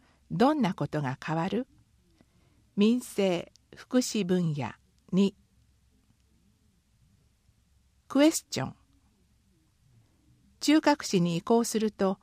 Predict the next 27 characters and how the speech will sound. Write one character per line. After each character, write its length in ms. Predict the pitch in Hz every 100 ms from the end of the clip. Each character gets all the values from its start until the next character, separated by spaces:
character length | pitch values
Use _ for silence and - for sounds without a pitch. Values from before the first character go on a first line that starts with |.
| - _
市 240 | - - 247
が 240 | 170 175 - _ _
地 140 | - 220
方 260 | 294 285
社 200 | 285 247
会 260 | 247 254 240
福 220 | - -
祉 20 |
審 380 | 254 - - 226
議 120 | 226
会 280 | 214 185 160
を 80 | 151
設 240 | - 196 -
置 140 | 240
す 140 | -
る 120 | 226 226
こ 140 | 208
と 120 | 202
に 140 | 185 170
な 120 | 196
る 120 | 180
と 160 | - 151
聞 180 | -
い 60 | 208
た 140 | 190
け 160 | 190 156
ど、 180 | 143